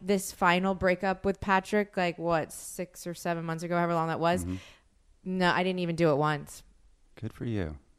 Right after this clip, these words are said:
Speaker 2: Good for you.
Speaker 1: It's too, I, I just can't.
Speaker 2: Yeah.
Speaker 1: It's too, I don't like it.
Speaker 2: I, honestly, I think it's become so saturated, in, especially where we live. Now
Speaker 1: It's
Speaker 2: it's
Speaker 1: a
Speaker 2: become, like, the norm. It's actually more, I mean, it's a hookup site.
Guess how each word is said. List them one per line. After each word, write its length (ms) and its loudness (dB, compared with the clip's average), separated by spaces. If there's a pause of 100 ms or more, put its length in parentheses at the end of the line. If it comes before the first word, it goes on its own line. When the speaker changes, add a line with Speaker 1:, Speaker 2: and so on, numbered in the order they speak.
(300)
Speaker 2:
Good 200 -8
for 140 -10
you. 240 -6
Speaker 1:
It's 260 -2
too, 460 2 (320)
I, 200 4 (360)
I 80 -2
just 240 -4
can't. 360 -4 (160)
Speaker 2:
Yeah. 260 -2 (260)
Speaker 1:
It's 240 -2
too, 340 -2 (720)
I 80 2
don't 160 0
like 200 -6
it. 200 -6 (300)
Speaker 2:
I, 180 -6
honestly, 400 4
I 40 4
think 200 0
it's 120 -4
become 260 -2
so 180 -2
saturated, 680 -2
in, 300 0 (160)
especially 280 -4
where 140 2
we 200 -2
live. 280 0 (520)
Now 100 4
Speaker 1:
It's 80 0
Speaker 2:
it's 0 -
Speaker 1:
a 40 4
Speaker 2:
become, 280 2
like, 140 0
the 60 -2
norm. 460 0
It's 140 -6
actually 200 -4
more, 240 -2
I 100 0
mean, 100 -2
it's 100 -4
a 60 0
hookup 340 0
site. 280 -10